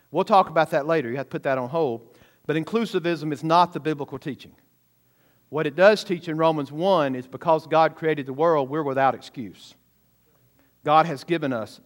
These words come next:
a, an eternal record by things that He made by His hands. He created all things.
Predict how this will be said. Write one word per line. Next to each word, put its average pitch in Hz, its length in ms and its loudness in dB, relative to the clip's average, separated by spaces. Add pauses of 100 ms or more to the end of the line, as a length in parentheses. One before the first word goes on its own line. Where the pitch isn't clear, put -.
(120)
a, 123 240 -8
an 147 160 -8
eternal 180 440 -2
record 143 600 -2 (520)
by 147 140 2
things 156 440 -2
that 127 160 -6
He 165 100 -6
made 143 340 0
by 131 160 0
His 135 180 -10
hands. - 540 -16 (260)
He 143 100 -12
created 139 340 -4
all 123 160 0
things. 98 340 -14